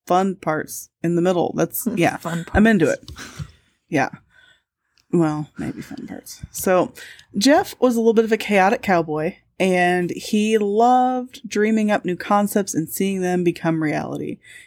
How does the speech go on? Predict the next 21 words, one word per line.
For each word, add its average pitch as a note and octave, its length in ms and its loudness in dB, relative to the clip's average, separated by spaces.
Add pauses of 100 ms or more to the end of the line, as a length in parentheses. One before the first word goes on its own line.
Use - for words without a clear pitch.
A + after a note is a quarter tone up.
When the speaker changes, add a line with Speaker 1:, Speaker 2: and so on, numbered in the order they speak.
(100)
Speaker 1:
He F3 200 4
referred E3 400 2
to D#3+ 80 2
himself D3+ 640 2
as D#3 280 0
a F3 60 0
water G3 360 2
showman, - 680 -6
which G3 240 -6 (280)
is B3 160 2
catchier C4 540 2
than A3 160 2
the G#3 60 0
Wizard F#3 340 -4
of - 180 -12
Wet. - 360 -6 (160)
Speaker 2:
Yes, E3 580 0
I G3 80 2
like C#4 240 0
that B3 220 0
better. - 500 -4